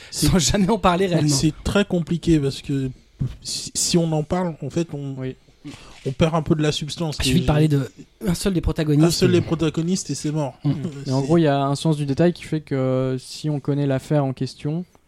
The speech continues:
Speaker 3: le détail nous saute aux yeux. En
Speaker 2: Mm.
Speaker 3: tant que lecteur, donc qui connaît pas l'affaire, ça nous, on s'en fout.
Speaker 2: Mm.
Speaker 3: Et donc, par exemple, un personnage qui à un moment va prendre, euh, une canette de coca dans un distributeur.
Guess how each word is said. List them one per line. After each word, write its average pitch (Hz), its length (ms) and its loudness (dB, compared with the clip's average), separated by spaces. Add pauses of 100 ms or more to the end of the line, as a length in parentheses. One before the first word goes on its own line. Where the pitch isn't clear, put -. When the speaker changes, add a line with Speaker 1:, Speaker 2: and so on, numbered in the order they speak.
(160)
Speaker 3:
le 131 100 -4
détail 139 360 -4
nous 139 80 -8
saute 131 200 -10
aux 139 60 -2
yeux. 139 220 0
En 123 80 2
Speaker 2:
Mm. 107 40 -4
Speaker 3:
tant 135 120 -4
que - 100 -12
lecteur, 139 360 -2
donc 127 100 -6
qui - 80 -20
connaît 131 180 -10
pas 131 100 -8
l'affaire, 131 300 -6
ça - 140 -8
nous, 127 160 -8 (520)
on 143 60 -16
s'en 127 160 -16
fout. 175 240 -8 (260)
Speaker 2:
Mm. 135 60 -8 (420)
Speaker 3:
Et 139 40 -8
donc, 131 220 -4
par 131 120 2
exemple, 135 240 2
un 131 60 -2
personnage 135 440 -2
qui - 100 -4
à - 20 0
un 127 40 0
moment 135 200 2
va 127 100 2
prendre, 131 340 -2
euh, 123 520 0
une 127 120 -4
canette 135 300 -4
de 135 80 -4
coca 135 340 -4
dans 127 200 -4
un 123 40 -4
distributeur. 127 640 -4